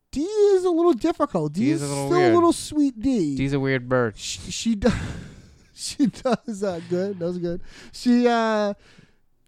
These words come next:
Speaker 1: she does go a little crazy in the prom episode in the underage drinking.
Speaker 2: Yeah.
Speaker 1: That's really D's episode to shine, to be, like, real crazy.
Speaker 2: Yeah.
Speaker 1: She really hasn't had her moment yet, I don't think.
Speaker 2: I don't think so either. But,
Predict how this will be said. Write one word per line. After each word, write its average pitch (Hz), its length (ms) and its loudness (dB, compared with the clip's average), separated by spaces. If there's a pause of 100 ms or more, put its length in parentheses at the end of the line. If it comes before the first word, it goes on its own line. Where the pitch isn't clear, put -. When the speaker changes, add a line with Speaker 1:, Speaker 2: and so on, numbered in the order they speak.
(140)
Speaker 1:
she - 180 -8
does 311 220 2
go 359 160 0
a - 40 0
little 302 160 -2
crazy 247 420 -4
in 226 60 0
the 214 80 0
prom 240 340 -2
episode 135 380 -8
in 135 120 -6
the - 80 -6
underage 170 460 0
drinking. 190 440 -2
Speaker 2:
Yeah. - 220 2
Speaker 1:
That's 226 280 0
really 277 260 2
D's 196 320 0
episode 175 340 -2
to 151 60 -2
shine, 156 440 -2
to 151 80 -4
be, 151 220 -2
like, 135 200 -6
real 143 260 2
crazy. 151 640 0 (140)
Speaker 2:
Yeah. 101 240 -8 (520)
Speaker 1:
She 202 180 -6
really 277 300 4
hasn't 214 360 0
had 180 240 -2
her 160 160 2
moment 147 400 4
yet, 110 260 -12
I 110 100 -12
don't 117 160 -10
think. 76 400 -20 (260)
Speaker 2:
I 127 60 -10
don't 131 140 -10
think 143 140 -12
so 117 160 -8
either. 107 360 -6 (500)
But, 120 140 -6